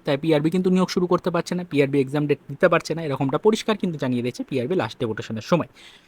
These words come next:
তো চাকরি প্রার্থীরা অত্যন্ত হতাশ বিষয়টা নিয়ে।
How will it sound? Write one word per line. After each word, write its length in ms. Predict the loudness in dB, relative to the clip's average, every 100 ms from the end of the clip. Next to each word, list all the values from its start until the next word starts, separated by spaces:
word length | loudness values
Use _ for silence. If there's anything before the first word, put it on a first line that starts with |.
| _ _ _ _ 6
তো 220 | 6 6 0 -20 0
চাকরি 220 | 2 4
প্রার্থীরা 280 | 4 4 2
অত্যন্ত 260 | 4 2
হতাশ 400 | 4 4 2 -2
বিষয়টা 340 | -4 -4 -4 -4
নিয়ে। 160 | -6